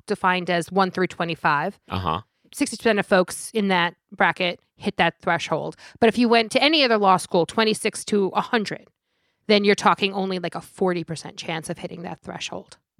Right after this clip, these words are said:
Speaker 2: Wow.
Speaker 1: So, you know, even though, and th-, this is, you know, across all different types of practices, across, you know, different, it doesn't matter if you're an M and A attorney, litigation, whatever, this is kind of aggregate. But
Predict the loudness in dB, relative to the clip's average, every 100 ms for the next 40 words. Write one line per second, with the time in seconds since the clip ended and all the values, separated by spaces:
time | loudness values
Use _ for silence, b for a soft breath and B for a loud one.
0 | -8 -6 -6 -10 _ b b b b 4
1 | 6 4 b b 2 4 4 4 4 4
2 | 4 4 4 2 -2 -6 -2 0 2 2
3 | 2 -4 -4 -2 -4 -8 _ _ _ _
4 | -4 0 4 4 4 2 6 8 6 2
5 | -2 -4 -4 -2 -2 -4 -4 2 2 0
6 | -6 -4 -4 -4 -6 -6 0 2 0 -2
7 | -8 -6 -6 -8 -6 -4 -2 -2 -4 -8
8 | -8 -6 -2 -2 -2 -4 -6 -4 -2 0
9 | 0 -2 -2 0 0 0 -2 -2 -2 0
10 | 0 0 -2 0 2 2 0 -4 -8 -8
11 | -6 -6 -2 0 0 -2 -4 -6 _ 0
12 | 0